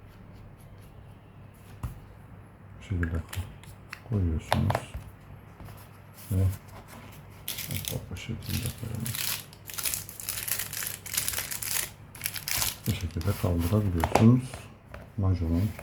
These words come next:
M sekiz kalemi. Şimdi mesela bunun da aynısı.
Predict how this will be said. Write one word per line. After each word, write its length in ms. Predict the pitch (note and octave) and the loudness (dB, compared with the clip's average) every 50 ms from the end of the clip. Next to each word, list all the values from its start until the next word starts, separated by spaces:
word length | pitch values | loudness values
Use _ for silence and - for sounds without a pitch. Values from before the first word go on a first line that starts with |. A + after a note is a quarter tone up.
| - - - - - - - - - - - - - - - - | -14 -10 -10 -10 -10 -10 -14 -14 -16 -16 -16 -16 -16 -14 0 6
M 240 | F2+ F2+ F2 E2+ D#2 | 8 8 8 8 6
sekiz 420 | - - - - - - G#2+ G2+ - - - - - - - - - - - - - - | 4 0 -6 -6 -2 -2 -2 -2 -2 -8 -16 -16 -14 -14 -14 -14 -14 -16 -14 -14 -2 2
kalemi. 320 | - F2 E2 D2+ D#2+ G2 G#2+ - - - - - - - - - - | 2 4 4 4 2 0 0 -2 -2 -4 -4 -4 -6 -10 -10 -10 2
Şimdi 160 | - A2+ A2+ A#2+ | 6 8 8 8
mesela 380 | A#2+ - - C3+ C3 C3 B2+ | 6 6 4 6 6 8 8
bunun 240 | B2 B2+ C3 C3 B2 | 8 10 10 10 8
da 120 | A2+ G2 - - - - - - - - - - - - - - - - - - - - - - - - - - - - | 8 6 2 -2 -6 -14 -18 -20 -20 -20 -20 -18 -18 -18 -18 -18 -20 -20 -20 -20 -20 -20 -20 -20 -20 -18 -18 -10 2 8
aynısı. 560 | A2 G#2 G2 F#2 E2+ E2 - - - G#2+ | 8 10 10 10 8 6 4 2 2 2